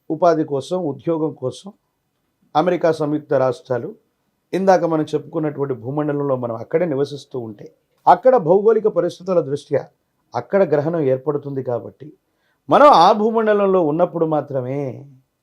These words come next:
ఈ గ్రహణ సంబంధమైనటువంటి పరిహారాలని పాటించాలి తప్ప, అనవసరంగా మనం పాటించడం వల్ల, పాటించకపోవటం వల్ల మనకి ఇబ్బంది కలిగేటువంటి పరిస్థితి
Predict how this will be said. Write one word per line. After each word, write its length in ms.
ఈ 260
గ్రహణ 280
సంబంధమైనటువంటి 960
పరిహారాలని 800
పాటించాలి 640
తప్ప, 280
అనవసరంగా 580
మనం 180
పాటించడం 640
వల్ల, 380
పాటించకపోవటం 920
వల్ల 320
మనకి 260
ఇబ్బంది 340
కలిగేటువంటి 580
పరిస్థితి 760